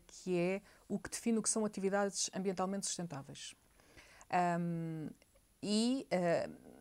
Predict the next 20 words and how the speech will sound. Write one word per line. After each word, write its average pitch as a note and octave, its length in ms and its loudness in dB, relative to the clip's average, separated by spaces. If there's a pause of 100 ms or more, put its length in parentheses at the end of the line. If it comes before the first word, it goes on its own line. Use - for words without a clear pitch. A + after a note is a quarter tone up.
(1800)
teria A3 300 4
de - 100 -4
perceber, F#3+ 680 2 (540)
primeiro, G#3 380 4
se - 100 8
a - 20 2
sua A#3+ 220 6
atividade G#3 600 4 (440)
é A3+ 100 10
considerada, G3+ 760 6
está G#3+ 320 6
dentro G#3+ 320 4
das F#3+ 160 2
atividades, F3+ 960 0
eh, D3+ 760 0
que - 80 -6
estão F#3+ 240 2
dentro F3+ 300 2
desta E3 220 0
regulação, F3+ 680 0